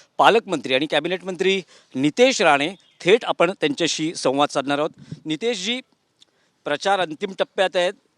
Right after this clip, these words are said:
तुम्ही विकासाच्या मुद्द्यावर निवडणूक लढता आहात, पण राजकीय आरोप प्रत्यारोपही तितक्याच जोरात होत आहेत. या क्षणाची सगळ्यात मोठी आजची बातमी आहे की शिवसेना आमदार आणि तुमचे थोरले बंधू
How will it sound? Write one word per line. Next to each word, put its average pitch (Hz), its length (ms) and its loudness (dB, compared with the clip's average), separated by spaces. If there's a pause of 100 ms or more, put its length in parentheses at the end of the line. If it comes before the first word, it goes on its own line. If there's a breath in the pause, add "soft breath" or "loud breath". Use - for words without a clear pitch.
(140)
तुम्ही 170 200 -6
विकासाच्या 196 560 -2
मुद्द्यावर 175 400 0
निवडणूक 160 420 -6
लढता 135 280 -4
आहात, 123 180 -2 (460 soft breath)
पण 208 140 -6
राजकीय 151 680 0
आरोप 175 320 0
प्रत्यारोपही 202 680 -4 (100)
तितक्याच 233 480 -2
जोरात 156 520 0
होत 139 160 -8
आहेत. 110 200 -6 (400 soft breath)
या 143 180 -2
क्षणाची 214 440 -8
सगळ्यात 185 420 -4
मोठी 196 260 -6
आजची 185 280 -2
बातमी 170 380 -6
आहे 135 220 -4 (580)
की 165 160 -8
शिवसेना 170 520 -6
आमदार 185 340 -2 (400 soft breath)
आणि 160 140 -6
तुमचे 185 480 -4 (260)
थोरले 190 320 0
बंधू 131 320 -6